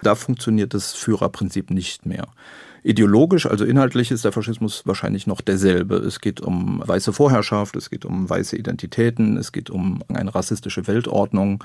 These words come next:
die irgendwie verteidigt werden soll. Das Führerprinzip ist, glaub ich, das Entscheidende, was sich verändert durch die Bedingungen der sozialen Medien, weil das Ganze nicht ein blindes Folgen wird, sondern ein Partizipieren an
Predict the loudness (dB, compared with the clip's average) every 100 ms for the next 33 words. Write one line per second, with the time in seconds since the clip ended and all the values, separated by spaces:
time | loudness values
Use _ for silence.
0 | -12 -20 -18 -8 0 4 4 4 2 0
1 | -2 -2 -4 -2 -2 -4 -2 0 0 0
2 | 0 0 -4 -12 -20 -20 -2 -2 2 4
3 | 4 4 2 2 -2 -4 -2 -2 0 -2
4 | -2 -4 -2 2 2 4 2 0 -4 -12
5 | -8 -6 -4 -6 -2 0 2 2 0 -6
6 | -2 0 0 -4 -2 -2 -2 -2 -4 -4
7 | -2 -2 -4 -4 -2 -4 -6 -18 -20 -18
8 | -4 0 0 0 0 2 2 2 2 -2
9 | -2 -2 -2 -2 0 2 4 2 4 4
10 | 6 4 4 2 0 0 -2 0 0 -2
11 | -4 -2 -2 0 -2 -2 -4 -4